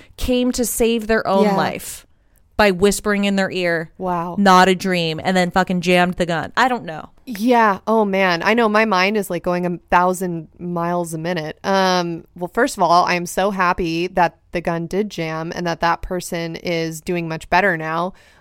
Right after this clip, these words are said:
Speaker 2: Um, that sounds really fucking scary, but it sounds like a life-changing, transformative experience. When I hear stuff like that,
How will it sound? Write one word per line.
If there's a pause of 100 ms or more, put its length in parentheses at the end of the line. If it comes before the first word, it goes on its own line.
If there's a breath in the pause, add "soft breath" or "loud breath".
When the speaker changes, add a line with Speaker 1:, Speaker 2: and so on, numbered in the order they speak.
Speaker 2:
Um,
that
sounds
really
fucking
scary,
but
it
sounds
like
a
life-changing,
transformative
experience. (320 soft breath)
When
I
hear
stuff (120)
like
that,